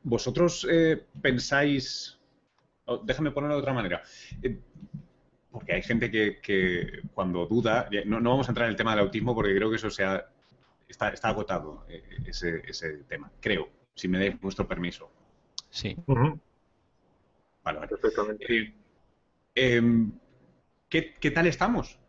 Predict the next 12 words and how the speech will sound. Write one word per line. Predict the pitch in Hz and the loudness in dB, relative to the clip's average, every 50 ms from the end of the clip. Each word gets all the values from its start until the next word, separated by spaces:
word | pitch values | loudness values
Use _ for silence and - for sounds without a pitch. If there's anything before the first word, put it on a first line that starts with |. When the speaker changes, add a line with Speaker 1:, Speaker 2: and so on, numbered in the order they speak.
| _ _ | _ _
Speaker 1:
¿Cómo, | - 139 135 - - | -2 0 0 0 2
cómo | - 156 165 170 170 | 4 4 6 6 6
va | 175 165 | 6 4
el | 160 139 | 4 2
campo | 139 151 165 160 165 156 | 2 2 2 2 2 0
de | 143 131 | 0 0
las | 139 131 127 | 0 -2 -2
vacunas | 117 113 - 160 170 147 110 95 - - 117 | -4 -4 -4 -4 -2 -2 -2 -4 -6 -10 -12
en | - 113 104 104 104 104 101 98 95 | -8 -6 -4 -2 -2 -2 -2 -2 -2
los | 101 107 - - | -2 -2 -2 -2
últimos | 131 127 131 123 127 123 117 - - 131 | -4 -2 0 0 0 0 0 -2 -2 -2
años? | 127 143 147 95 82 - - - | 0 0 0 -2 -4 -6 -8 -10